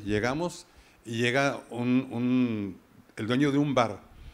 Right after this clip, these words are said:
a decirle, "Oye, Bala, échanos la mano, es que no llega el grupo Amanecer de, de Ciudad Juárez". Era el, el que rompía todos los récords, el grupo ese en Chihuahua.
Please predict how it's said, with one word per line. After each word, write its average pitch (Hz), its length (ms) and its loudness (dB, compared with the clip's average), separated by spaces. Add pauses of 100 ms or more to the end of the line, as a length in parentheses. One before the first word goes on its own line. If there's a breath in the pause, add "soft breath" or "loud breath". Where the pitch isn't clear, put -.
(120 soft breath)
a 113 80 -2
decirle, 123 260 0
"Oye, 147 140 0
Bala, 147 220 2
échanos 156 260 0
la 127 100 0
mano, 143 240 -2
es 156 80 -4
que 151 100 -2
no 143 80 2
llega 147 220 2
el 139 100 0
grupo 139 280 0
Amanecer 139 560 0
de, 139 160 -2
de 107 260 -8
Ciudad 127 260 0
Juárez". 135 440 0 (400 soft breath)
Era 127 240 4
el, 113 260 -2 (160)
el 90 100 -14
que 113 120 0
rompía 107 480 2
todos 123 260 2
los 117 140 0
récords, 104 400 -4
el 95 100 -2
grupo 104 340 -6
ese 101 380 -4
en 90 160 -10
Chihuahua. 117 400 -4